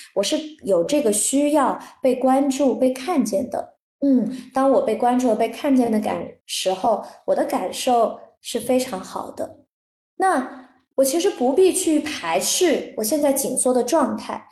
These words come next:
我只需要知道，嗯，我有这个需要，然后我此刻希望得到这个东西，可是却乎这个东西是没有办法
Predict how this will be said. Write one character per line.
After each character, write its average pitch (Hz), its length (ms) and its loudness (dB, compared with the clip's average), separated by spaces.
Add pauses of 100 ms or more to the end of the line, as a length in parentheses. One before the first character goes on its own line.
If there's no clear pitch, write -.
(240)
我 330 100 0
只 233 160 -6
需 302 140 0
要 294 140 4
知 294 260 -2
道， 302 380 0 (420)
嗯， 240 580 -2 (220)
我 233 120 2
有 269 180 4
这 254 200 2
个 - 80 4
需 208 400 -4
要， 190 240 -4
然 190 140 -6
后 247 120 0
我 190 260 2
此 - 260 -4
刻 302 220 0
希 294 260 0
望 262 180 2
得 180 120 2
到 214 140 2
这 226 100 -2
个 214 80 2
东 208 200 -2
西， 247 160 0
可 - 180 -4
是 262 240 0 (260)
却 370 160 0
乎 349 220 2
这 381 160 2
个 240 80 4
东 254 180 2
西 277 140 0
是 - 160 0
没 208 120 2
有 254 180 4
办 262 360 0
法 - 240 -8